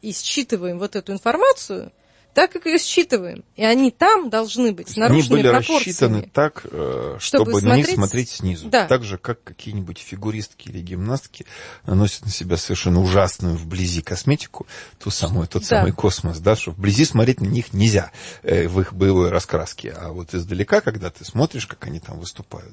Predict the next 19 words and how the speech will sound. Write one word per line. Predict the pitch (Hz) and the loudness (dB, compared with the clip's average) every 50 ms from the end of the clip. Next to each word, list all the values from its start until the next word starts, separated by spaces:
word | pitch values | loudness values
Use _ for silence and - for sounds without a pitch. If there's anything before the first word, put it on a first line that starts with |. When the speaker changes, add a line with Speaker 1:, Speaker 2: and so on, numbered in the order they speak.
| - | -16
Speaker 2:
да, | - 104 101 113 113 101 87 85 | -8 -4 -4 -2 -2 -4 -6 -8
или | - - - - | -12 -14 -18 -20
какие-то | _ - - - - - - _ - | _ -20 -20 -20 -20 -20 -20 _ -20
там, | - - - | -20 -18 -18
не | - | -16
знаю, | 90 - 85 85 85 | -14 -14 -12 -12 -14
актрисы | - - - - 101 - - - | -14 -14 -12 -12 -10 -10 -10 -12
на | 80 78 85 | -12 -12 -12
сцене, | - - - - 90 71 71 - _ - - - - - - - _ - | -12 -10 -6 -6 -6 -6 -8 -18 _ -20 -20 -20 -18 -18 -20 -20 _ -12
вот, | - 107 107 | -12 -10 -10
что | - - 120 | -8 -6 -6
это | - - - | -4 0 2
рассчитано | 95 95 95 - - - - - 117 101 95 95 | 2 2 4 2 2 2 2 4 4 4 6 6
не | 95 98 104 104 | 6 6 6 6
на | 101 101 107 101 95 98 95 92 92 | 6 6 6 4 4 4 4 4 4
разговор | 92 92 90 92 107 113 135 175 214 214 | 2 2 2 4 4 6 6 6 6 6
лицом | 170 131 110 - - 104 92 | 4 2 0 2 0 0 0
к | 90 - | 0 -2
лицу, | 95 104 - - - - 57 | -4 -4 -4 -6 -10 -10 -12